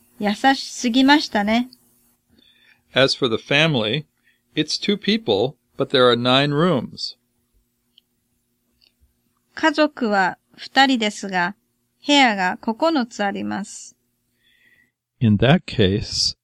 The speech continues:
Speaker 2: it's probably too spacious. Use それじゃあ。
Speaker 1: それじゃあ広すぎるでしょ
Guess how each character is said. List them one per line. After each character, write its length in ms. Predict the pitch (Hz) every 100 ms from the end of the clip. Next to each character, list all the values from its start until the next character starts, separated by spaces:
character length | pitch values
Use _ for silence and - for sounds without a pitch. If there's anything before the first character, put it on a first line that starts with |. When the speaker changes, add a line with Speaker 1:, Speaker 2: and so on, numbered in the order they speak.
| -
Speaker 2:
it's 200 | 123 -
probably 720 | - - 165 151 107 104 95 -
too 200 | - 117
spacious. 880 | - - 165 170 - 90 - - - _ _ _ _ -
Use 360 | 117 110 - - -
そ 260 | - 127
れ 160 | 117 131
じ 160 | 120 143
ゃ 280 | 117 87 -
あ。 80 | _ _ _ _ _ _ _ _ - _ _ _ _ _ _ _ _ _ _ _ _ _ _ _ _ _ _ _
Speaker 1:
そ 220 | - 214
れ 160 | 226 233
じ 120 | 226
ゃ 220 | 277 254
あ 60 | -
広 440 | - - 254 294 -
す 160 | 294
ぎ 140 | 277 294
る 100 | 269
で 140 | 226
し 140 | - 208
ょ 300 | 185 185